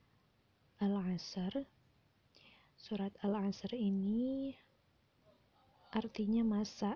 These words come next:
atau waktu, ya. Surat ke seratus tiga berisi tiga ayat. Posisinya berada di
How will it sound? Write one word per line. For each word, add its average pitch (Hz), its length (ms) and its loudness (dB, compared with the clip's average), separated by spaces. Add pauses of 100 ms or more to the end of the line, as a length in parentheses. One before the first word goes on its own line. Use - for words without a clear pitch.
(140)
atau 190 240 -4
waktu, 254 560 0
ya. - 0 - (480)
Surat 202 400 -2 (160)
ke 226 240 2
seratus 208 480 -2
tiga 214 480 0 (240)
berisi 220 480 0
tiga 208 400 -2
ayat. 185 320 -2 (720)
Posisinya 208 640 0
berada 202 320 0
di 202 560 2